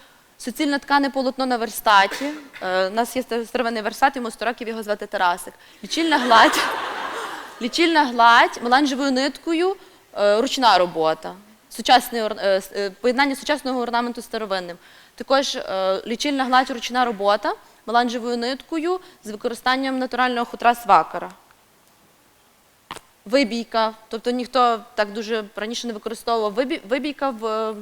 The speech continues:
техніці вишивку-, вишивки, е, тамбурної, ткане полотно, на цьому, е, що праворуч, е, старовинний орнамент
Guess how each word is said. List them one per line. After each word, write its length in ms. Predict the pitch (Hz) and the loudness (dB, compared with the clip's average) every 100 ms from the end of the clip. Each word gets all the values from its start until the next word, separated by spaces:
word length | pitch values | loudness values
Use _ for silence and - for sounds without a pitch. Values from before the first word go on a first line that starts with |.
| 208 - - _ | -16 -20 -20 _
техніці 420 | - 262 262 254 233 | -2 0 -2 -4 -2
вишивку-, 640 | 269 - 254 - 262 202 | -4 -4 -8 -4 -4 -2
вишивки, 840 | 226 254 - 254 _ - 262 262 - - - _ - | -2 -4 -6 -12 _ -8 -4 -4 -6 -20 -20 _ -6
е, 120 | 196 | -2
тамбурної, 680 | 240 233 240 294 311 359 370 | 4 4 4 -2 -2 -2 -4
ткане 340 | - 262 254 | -2 -2 0
полотно, 680 | 247 247 233 240 233 240 339 - - | -4 -6 -6 -4 -2 0 -2 -6 -14
на 80 | 240 | -12
цьому, 580 | 240 269 277 277 277 269 247 254 240 | -4 -2 -2 -2 -2 -4 -8 -14 -16
е, 200 | 190 196 202 - 208 | -12 -10 -12 -16 -16
що 240 | - 226 | -10 -10
праворуч, 580 | 220 226 254 285 269 - _ _ _ _ _ _ _ _ _ _ - | -8 -2 0 0 -2 -10 _ _ _ _ _ _ _ _ _ _ -4
е, 200 | 220 220 | 0 0
старовинний 520 | - 285 277 311 285 | 0 0 2 2 0
орнамент 800 | 254 247 262 277 277 269 262 - | 0 -2 4 4 4 2 -4 -8